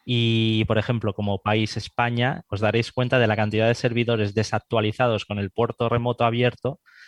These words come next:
eh, que hay, eh, en nuestro país. Es decir, que no se están, mm, siguiendo unas líneas básicas de actualización del sistema operativo y de cerrar puertos que son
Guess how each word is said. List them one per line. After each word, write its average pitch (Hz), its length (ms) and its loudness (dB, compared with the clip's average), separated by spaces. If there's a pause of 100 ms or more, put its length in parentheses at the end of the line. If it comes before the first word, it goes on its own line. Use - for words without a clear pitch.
(140)
eh, 95 280 -2
que 107 120 0
hay, 101 200 0
eh, 113 280 0
en 110 320 -4
nuestro 98 360 -4
país. 107 360 -2
Es 92 100 -8
decir, 101 380 -4
que 98 160 -4
no 98 160 -4
se - 100 -8
están, 117 600 -4
mm, 107 420 -6 (440)
siguiendo 117 380 0
unas 123 380 0
líneas 120 600 0
básicas 117 440 -2
de 104 80 0
actualización 101 600 -4
del 107 100 -2
sistema 110 420 -2
operativo 113 500 -2
y 127 40 2
de 117 100 2
cerrar 104 360 -2
puertos 107 380 -6
que 110 80 -8
son 113 300 -8